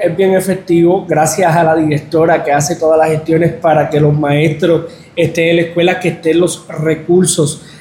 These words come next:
necesarios para poder llevarla a cabo. La escuela está sonando, ahora mismo este año Eliel está número uno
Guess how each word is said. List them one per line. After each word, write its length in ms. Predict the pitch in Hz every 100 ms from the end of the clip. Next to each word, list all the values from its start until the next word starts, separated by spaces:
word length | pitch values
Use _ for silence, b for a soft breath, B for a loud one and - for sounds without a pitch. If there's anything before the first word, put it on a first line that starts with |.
| B
necesarios 680 | 156 156 165 151 165 170 180
para 260 | 175 160 151
poder 260 | 151 151 175
llevarla 320 | 175 175 165
a 100 | -
cabo. 360 | 190 180 160 - -
La 100 | 170
escuela 300 | 165 196 208
está 180 | 220 247
sonando, 440 | - 196 160 185 175
ahora 200 | 170 190
mismo 600 | 202 202 202 196 175 -
este 340 | 170 - 190
año 540 | 180 190 196 185 165 - B B B B -
Eliel 420 | 170 156 160 180
está 220 | - 185
número 320 | 180 180 170
uno 520 | 165 175 180 170 165